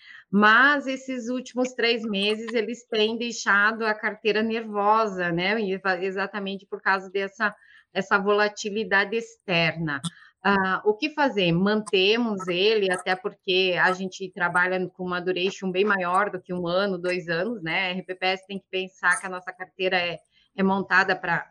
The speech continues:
a nossa, por exemplo, é montada pra vinte anos, então <clears throat> precisa, né?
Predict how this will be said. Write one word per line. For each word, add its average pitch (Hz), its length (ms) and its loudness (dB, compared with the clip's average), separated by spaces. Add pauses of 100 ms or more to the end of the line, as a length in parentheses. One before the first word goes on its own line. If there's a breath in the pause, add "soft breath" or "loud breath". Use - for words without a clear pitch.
(160)
a 170 80 -4
nossa, 185 320 -2
por 208 100 -4
exemplo, 190 320 -2
é - 20 0
montada 190 400 0
pra 185 140 -2
vinte 233 480 2
anos, 208 460 0 (340 soft breath)
então 220 640 2 (240)
<clears throat> - 560 -4
precisa, 233 880 -2 (220)
né? 185 400 -4